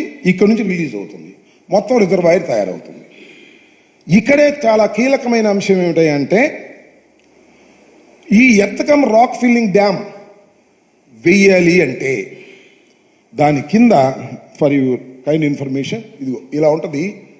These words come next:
గట్టు, ఇలా ఉంటది కదా గట్టు. అంటే ఇది పైన కార్లు వెళ్తా ఉంటే ఈ గట్టు, దీన్ని ఇలా ఎంత దూరం అయితే అలా డయాఫ్రమ్ వాల్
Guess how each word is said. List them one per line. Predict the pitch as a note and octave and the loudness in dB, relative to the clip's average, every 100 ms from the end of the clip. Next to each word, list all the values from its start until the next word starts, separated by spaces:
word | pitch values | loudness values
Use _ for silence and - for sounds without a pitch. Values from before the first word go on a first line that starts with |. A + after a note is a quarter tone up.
| _ _ _ _ _ _ _ _ _ _ _ C3 | _ _ _ _ _ _ _ _ _ _ _ -4
గట్టు, | E3+ - - - - _ _ _ _ _ _ _ _ _ _ _ _ _ _ _ _ _ _ _ _ _ _ _ | -4 -6 -12 -14 -20 _ _ _ _ _ _ _ _ _ _ _ _ _ _ _ _ _ _ _ _ _ _ _
ఇలా | D#3+ D#3+ | -4 -4
ఉంటది | D#3+ E3 | -4 -2
కదా | E3+ D3 | -2 0
గట్టు. | D3+ D#3 B3+ - - | -2 -4 -10 -12 -12
అంటే | D#3+ A3 A3 | -6 -4 -4
ఇది | D#3+ - | -10 -4
పైన | E3+ E3 D3 | -2 0 0
కార్లు | D3+ D3 | 2 0
వెళ్తా | C3 C3 | -2 -6
ఉంటే | B2+ G3+ G#3 | -8 -10 -10
ఈ | F3 - - D3 D3+ | -12 -16 -20 -6 -4
గట్టు, | D3+ - - - _ _ _ _ _ _ _ _ _ - C#3+ | -4 -10 -20 -20 _ _ _ _ _ _ _ _ _ -4 2
దీన్ని | A3+ G#3+ E3+ G3 F#3+ - E3 | 4 4 2 0 -4 -2 2
ఇలా | F3+ B2 A2 - - - - _ _ _ _ _ _ _ - | 4 2 0 -6 -18 -20 -20 _ _ _ _ _ _ _ -6
ఎంత | D3+ F3+ E3 | -4 -2 0
దూరం | F3+ F#3 | 2 0
అయితే | F3+ E3+ | 0 0
అలా | C#3+ C#3+ C3 | 2 2 2
డయాఫ్రమ్ | E3+ A3 - E3+ C#3+ | 2 4 2 -2 0
వాల్ | D#3+ | 0